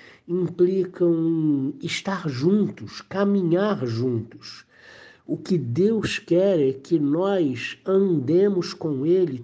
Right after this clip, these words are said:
todos os dias, que apesar de tantas coisas nesse mundo, tantas distrações, tantas preocupações, nós desejemos voltar pra ele,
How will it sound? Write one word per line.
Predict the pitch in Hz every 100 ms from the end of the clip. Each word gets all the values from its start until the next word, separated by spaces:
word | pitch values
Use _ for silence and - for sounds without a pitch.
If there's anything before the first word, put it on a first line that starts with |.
| -
todos | 185 190 160 151
os | 151 117
dias, | 107 156 170 127 101 - - - _ _ - - -
que | 180
apesar | 175 180 170 131 143 202 175
de | 135 135 143 -
tantas | 220 247 240 - 196 - - - _
coisas | 185 208 220 135 139 120
nesse | 135 170 - 127
mundo, | 120 151 175 123 117
tantas | - 196 196 147 113
distrações, | 107 170 196 - 160 120 - - 139 165 131 120
tantas | - 190 185 156 -
preocupações, | - 170 180 170 202 202 - 113 101 - - 156 165 120 - - - - - - - -
nós | 156 170 196 208 208 139
desejemos | 120 151 202 175 175 165 123 151 196 202 175
voltar | 131 170 175 175 - 190 -
pra | - 185 175 147
ele, | 175 196 165 120 110 101